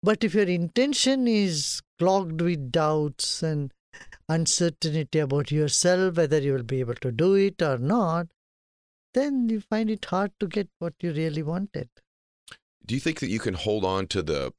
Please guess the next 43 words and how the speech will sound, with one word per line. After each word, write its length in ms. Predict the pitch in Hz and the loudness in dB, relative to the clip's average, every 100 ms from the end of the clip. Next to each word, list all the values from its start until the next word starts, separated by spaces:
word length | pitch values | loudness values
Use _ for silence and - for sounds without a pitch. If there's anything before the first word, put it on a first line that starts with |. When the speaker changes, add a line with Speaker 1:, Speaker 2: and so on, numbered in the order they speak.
| - | -6
Speaker 2:
thing 200 | 117 101 | -4 -2
you 120 | 92 | -2
want 340 | 80 85 87 - | -2 -2 -2 -4
so 240 | - 85 | -2 -4
hard 480 | 67 82 78 80 71 | -2 -2 0 -2 -4
that 200 | 73 - | -6 -6
you 420 | 76 73 71 69 - _ _ _ _ - | -6 -4 -4 -6 -12 _ _ _ _ -10
sur-, 200 | - - | -6 -4
almost 260 | 92 92 - | -2 -2 0
surrender 320 | 87 85 80 | 0 0 -2
the 160 | 73 | -4
energy 340 | 58 73 76 80 | -4 -4 -4 -4
from 220 | 87 80 | -4 -4
it? 100 | - | -2
Meaning, 360 | 98 95 92 - - - - - | 0 0 -2 -8 -20 -20 -20 -4
there's 160 | 113 | -2
a 60 | 120 | 0
nuance, 500 | 110 127 131 95 - | 0 0 0 -2 -2
I 60 | 76 | -2
think, 240 | 95 90 | -2 -4
in 80 | 71 | -2
life 280 | 71 80 - | -2 -2 -4
between 280 | - 73 | -6 -4
having 320 | 69 82 95 104 | -2 -2 -2 -4
a 80 | |
goal, 500 | 90 80 73 69 71 - _ _ _ _ _ _ _ _ _ _ _ | -2 -2 0 -2 -6 -16 _ _ _ _ _ _ _ _ _ _ _
but 100 | 80 | -2
also 600 | 87 101 - 90 82 71 _ _ _ _ _ | 0 0 0 0 -2 -6 _ _ _ _ _
separating 560 | - - 113 110 104 95 | -2 -2 0 -2 -2 -2
from 160 | 98 | -4
the 160 | 85 78 | -4 -2
outcome 540 | 80 78 - 69 65 - | -4 -4 -6 -8 -8 -4
all 160 | 76 | -2
the 100 | 73 | -2
time 380 | - 80 73 71 | -6 -4 -4 -4
as 160 | 69 76 | -4 -4
you're 200 | 73 73 | -4 -4
in 160 | 90 | -4
the 60 | 80 | -6
process 600 | - - 85 - 82 - | -6 -4 -2 -2 -2 -4
of 80 | 64 | -6
achieving 460 | 67 - 71 62 50 | -4 -4 -4 -8 -10
it. 200 | - | -14